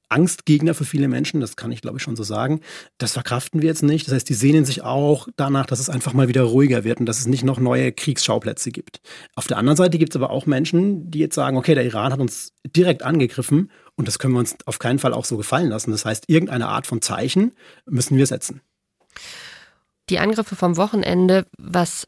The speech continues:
Speaker 2: heißt das jetzt für den Krieg im Gazastreifen? Wirkt sich das irgendwie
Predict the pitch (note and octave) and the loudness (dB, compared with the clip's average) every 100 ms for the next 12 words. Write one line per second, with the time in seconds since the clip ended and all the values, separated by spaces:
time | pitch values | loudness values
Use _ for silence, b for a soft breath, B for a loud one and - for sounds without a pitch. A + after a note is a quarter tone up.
0 | - F#3 G3+ - - F#3+ - F3+ F3+ F3+ | -2 0 0 -4 -2 -4 -2 0 2 4
1 | F3+ F3+ - G3+ F#3 E3+ F#3 F3+ - - | 2 0 -2 -2 0 2 2 2 0 -2
2 | D#3 D3 D#3+ D#3+ F#3+ - F#3+ - - - | -4 -2 -2 -2 -4 -6 -10 -10 -10 -4
3 | F#3 F#3+ E3+ F3+ F3 | 0 0 0 0 0